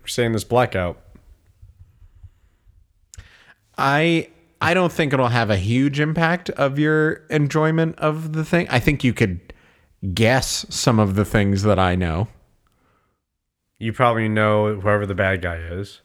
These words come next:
Speaker 2: Yes.
Speaker 1: There's probably a bad guy. The Empire's involved 'cause of the timeline.
Speaker 2: Yes.
Speaker 1: I don't know what her storyline's going to be,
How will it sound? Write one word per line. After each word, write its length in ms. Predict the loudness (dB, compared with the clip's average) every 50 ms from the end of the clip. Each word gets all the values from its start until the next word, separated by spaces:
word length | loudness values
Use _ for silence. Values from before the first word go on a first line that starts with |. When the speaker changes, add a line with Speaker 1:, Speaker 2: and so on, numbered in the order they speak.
| _ _ _ _ _ _ _ _ _
Speaker 2:
Yes. 540 | 0 2 4 4 4 2 0 -2 -4 -6 -8 -10 -10
Speaker 1:
There's 160 | -10 -8 -4
probably 280 | -2 -2 0 0 0
a 40 | -2 -2
bad 280 | -2 -4 -4 -6 -6
guy. 200 | -8 -8 -8 -8
The 160 | -6 -4 -2
Empire's 480 | -2 -2 0 2 2 2 4 2 2 0
involved 540 | -2 -4 -2 -2 -4 -2 -4 -6 -8 -8 -8
'cause 160 | -8 -6 -6
of 60 | -6
the 60 | -8
timeline. 580 | -8 -6 -8 -8 -6 -8 -8 -8 -8 -8 -10 -12 -14 _ _ _ _ 0
Speaker 2:
Yes. 480 | 4 4 6 6 4 2 0 -6 -10 -14 -20 -20 _ _ _
Speaker 1:
I 160 | -4 -2 -2
don't 320 | 0 0 0 0 0 0 0
know 160 | 0 0 0
what 580 | 0 -2 -4 -6 -6 -2 0 0 0 0 -2 -2
her 300 | -2 0 0 -2 -4 -8 _ _ _ _ _ _ _ -12
storyline's 760 | -10 -8 -4 -2 0 2 4 4 4 2 2 0 0 0 -2
going 220 | -2 -2 -2 -2
to 60 | -4
be, 480 | -6 -6 -4 -4 -4 -2 -4 -6 -8